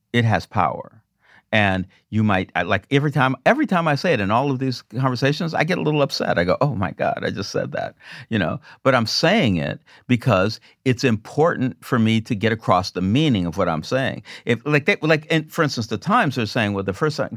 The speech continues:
'cause, you know, really, when I wrote this piece, the title I said is The Nigger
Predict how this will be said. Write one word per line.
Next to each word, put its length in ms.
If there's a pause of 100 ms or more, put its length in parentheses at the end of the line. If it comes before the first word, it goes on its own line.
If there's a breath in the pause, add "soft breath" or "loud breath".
(160)
'cause, 180
you 60
know, 80
really, 240 (200 loud breath)
when 140
I 80
wrote 240
this 160
piece, 320
the 100
title 300
I 60
said 240
is 160
The 140
Nigger 360